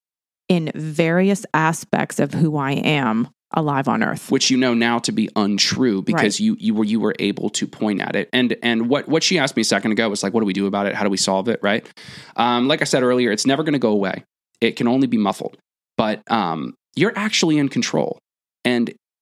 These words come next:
Speaker 2: I know it's, it sucks to hear this, but, like,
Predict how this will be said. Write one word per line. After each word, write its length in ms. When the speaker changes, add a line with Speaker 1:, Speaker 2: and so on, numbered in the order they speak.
Speaker 2:
I 140
know 260
it's, 320
it 140
sucks 440
to 80
hear 260
this, 220
but, 220
like, 240